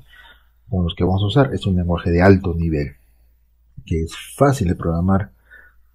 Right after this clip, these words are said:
para una persona, es fácil de entender lo que se está haciendo, pero en el fondo la computadora lo que hace es interpretar código binario. Entonces hay pasos que se siguen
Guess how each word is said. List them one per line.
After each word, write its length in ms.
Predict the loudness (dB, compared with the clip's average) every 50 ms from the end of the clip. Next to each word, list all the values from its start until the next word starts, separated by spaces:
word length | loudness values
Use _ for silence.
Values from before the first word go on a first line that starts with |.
| _ _ _ -20 -20 -20 -20 _ _
para 200 | -4 -2 -2 -2
una 180 | -2 -2 -2 -2
persona, 500 | -4 -6 -4 0 2 2 2 2 2 -2 -4 -8 -10
es 200 | -12 -12 -10 -6
fácil 260 | -6 -6 -4 -4 -4
de 60 | -6
entender 300 | -4 -4 -4 -2 -2 -2
lo 120 | -4 -4 -6
que 80 | -8
se 120 | -8 -10 -10
está 200 | -6 -4 -4 -4
haciendo, 480 | -4 -4 -4 -2 -2 -2 -4 -6 -8 -10 -16 _ _ _ -20 -10 0
pero 380 | 2 2 4 4 2 -2 -6 -14 -20 -20 -10 -4
en 140 | -2 0 2
el 120 | 2 0
fondo 460 | 0 0 -2 -2 0 0 -2 -4 -6 -10 -16 -14 -12 -8
la 120 | -6 -6
computadora 600 | -4 -4 -4 -6 -6 -6 -2 0 0 0 2 2
lo 120 | 0 0 -2
que 140 | -2 -4 -4
hace 300 | -4 -4 -4 -6 -8 -8
es 400 | -6 -6 -6 -6 -8 -10 -14 -10 -8
interpretar 580 | -6 -4 -4 -4 -4 -4 -4 -4 -4 -4 -6 -6
código 360 | -6 -4 -4 -2 -2 -2 -2
binario. 440 | -4 -4 -6 -6 -6 -8 -10 -14 -18 -20 -20 _ -20 -20 -20 -20 -20 -20 -20 _ _ _ _ _ _ _ _ _ _ _
Entonces 280 | 0 0 0 0 0 2
hay 120 | 2 2
pasos 360 | 4 4 4 4 4 2 0 0
que 80 | -2
se 140 | -2 0 0
siguen 440 | 2 4 4 6 6 4 2 0